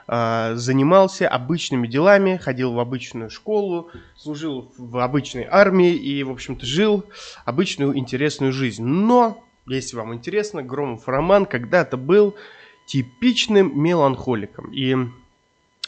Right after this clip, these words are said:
на самом деле этот выпуск я решил записать, ам, после того, как, э, по-, почитал свой личный дневник. У меня есть личный дневник, я веду его с четырнадцатого года, завёл я его вроде бы перед армией.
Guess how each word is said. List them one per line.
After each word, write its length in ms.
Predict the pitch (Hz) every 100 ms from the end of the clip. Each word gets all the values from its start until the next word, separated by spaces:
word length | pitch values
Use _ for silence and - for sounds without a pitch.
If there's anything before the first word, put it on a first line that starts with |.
| -
на 100 | 131
самом 340 | 156 143 135
деле 240 | 175 151
этот 240 | 143 127 131
выпуск 420 | 208 240 143 -
я 200 | 127 131
решил 400 | 117 - 170 175
записать, 680 | 131 120 - 185 202 202 - - - - -
ам, 960 | - 120 117 113 113 113 113 - - - - - - - _ _ _ _ _ _ _ _ -
после 260 | 156 147 131
того, 280 | 139 185
как, 340 | 185 143 - 143
э, 140 | 127
по-, 240 | 117 131 127
почитал 400 | 127 - 170 160
свой 180 | 131
личный 280 | 135 131 127
дневник. 280 | 110 113 101
У 40 | 110
меня 100 | 123
есть 120 | 120
личный 260 | 120 - 120
дневник, 380 | 156 226 240
я 120 | 156 123
веду 260 | 127 131
его 200 | 131 120
с 80 | 120
четырнадцатого 720 | - - 139 127 120 135 131
года, 500 | 147 233 196 190 180 - - -
завёл 320 | 120 139 143
я 80 | 123
его 100 | 120
вроде 280 | 117 127 113
бы 120 | 110
перед 380 | 117 147 120 120
армией. 540 | 208 208 196 180 175